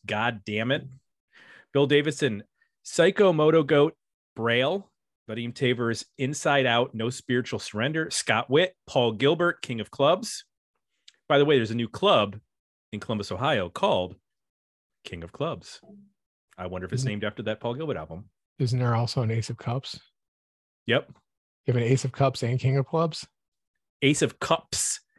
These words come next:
Speaker 1: King
Speaker 2: Right.
Speaker 1: of Clubs.
Speaker 2: Right.
Speaker 1: Yeah, different parts of town as well.
Speaker 2: Hmm. I'm sensing a theme here.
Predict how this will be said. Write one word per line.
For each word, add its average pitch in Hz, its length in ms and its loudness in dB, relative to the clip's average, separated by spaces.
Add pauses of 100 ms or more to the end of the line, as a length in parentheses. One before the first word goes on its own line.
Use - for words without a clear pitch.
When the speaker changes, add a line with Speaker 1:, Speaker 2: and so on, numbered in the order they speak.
(200)
Speaker 1:
King 135 200 4
Speaker 2:
Right. 127 40 6
Speaker 1:
of 113 160 2
Clubs. 98 720 0 (220)
Speaker 2:
Right. 113 280 0 (540)
Speaker 1:
Yeah, 98 240 2 (180)
different 147 260 2
parts 156 200 4
of 113 60 -6
town 104 260 2
as 92 100 -4
well. 85 360 -6 (1120)
Speaker 2:
Hmm. 170 180 6 (840)
I'm 113 240 -2
sensing 127 320 2
a - 20 0
theme 127 240 2
here. 107 220 -2